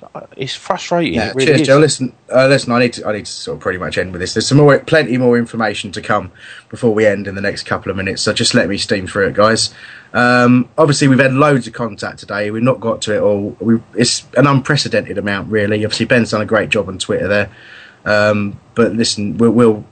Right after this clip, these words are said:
Speaker 2: just keep talk, keep getting in contact during our, our shows. I'm sure we'll get, get you featuring on there as soon as we can. But, like, yeah, apologies there. Uh, Brad Cab tweeted and said, "Unfortunately, I can't s-, concede today's attendance of seventeen one oh nine being our biggest of the season,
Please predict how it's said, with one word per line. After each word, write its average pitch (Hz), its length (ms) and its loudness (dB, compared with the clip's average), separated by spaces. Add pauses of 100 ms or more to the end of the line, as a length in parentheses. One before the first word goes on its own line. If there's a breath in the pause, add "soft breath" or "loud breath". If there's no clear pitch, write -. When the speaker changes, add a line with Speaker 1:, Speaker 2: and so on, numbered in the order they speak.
(120)
Speaker 2:
just - 180 -2
keep 135 220 0
talk, - 400 -2
keep 131 220 0
getting 117 280 2
in 113 80 -2
contact 107 460 -4
during 107 200 0
our, 104 280 -2
our 98 100 -2
shows. 98 320 0
I'm 95 120 -4
sure 107 200 2
we'll 92 100 -4
get, - 300 0 (280)
get - 160 0
you 98 120 -2
featuring 95 460 -6
on 95 160 -4
there 95 220 0 (480 loud breath)
as 85 100 -2
soon 107 140 2
as 95 100 -2
we 90 80 -6
can. 101 260 -2
But, 92 120 0
like, 104 220 4
yeah, 98 200 2
apologies 92 480 0
there. 98 240 0 (180 loud breath)
Uh, 131 140 2
Brad 156 300 2
Cab 139 240 -2
tweeted 127 260 -4
and 117 140 -8
said, 120 140 -2
"Unfortunately, 113 520 -6
I - 20 -10
can't 120 200 -2
s-, - 120 -10
concede 117 360 -4
today's 113 260 -2
attendance 107 480 -6
of 101 80 -14
seventeen 110 480 -4
one 104 140 -2
oh 104 40 -2
nine 107 220 0
being 107 240 -2
our 98 80 -2
biggest 101 340 -4
of 95 60 -8
the 95 80 -6
season, 113 420 2